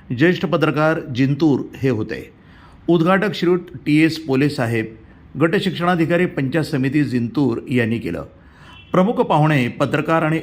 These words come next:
इलेक्ट्रॉनिक मीडियाचे प्रतिनिधी यावेळी उपस्थित होते.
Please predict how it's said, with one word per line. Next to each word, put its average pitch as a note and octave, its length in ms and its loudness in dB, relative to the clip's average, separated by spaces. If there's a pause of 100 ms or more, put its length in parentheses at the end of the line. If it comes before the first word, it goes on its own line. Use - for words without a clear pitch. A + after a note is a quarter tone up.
इलेक्ट्रॉनिक D3+ 420 0
मीडियाचे C3 540 0
प्रतिनिधी B2 920 -2 (180)
यावेळी B2+ 320 2
उपस्थित A2+ 380 -6
होते. F2 480 -8